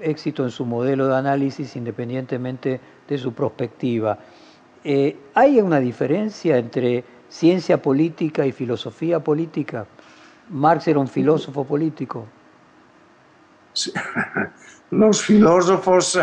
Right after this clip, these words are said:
Speaker 2: han estudiado el mundo, eh, ahora debemos cambiar el mundo. Sí, verdad, pero Marx fue un filósofo, continuó estudiando el mundo, no tenía la, los, las herramientas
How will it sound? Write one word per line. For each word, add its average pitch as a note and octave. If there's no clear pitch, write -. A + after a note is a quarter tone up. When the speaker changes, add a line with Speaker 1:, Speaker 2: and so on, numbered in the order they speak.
Speaker 2:
han C#3+
estudiado C#3
el B2
mundo, F3
eh, C3
ahora D3+
debemos C3+
cambiar C3+
el C3
mundo. C3
Sí, F#3
verdad, C3+
pero G3+
Marx G3+
fue F3
un C#3
filósofo, C#3+
continuó F3
estudiando E3+
el D#3
mundo, D3+
no C#3
tenía F3+
la, C#3+
los, D3
las C#3+
herramientas D#3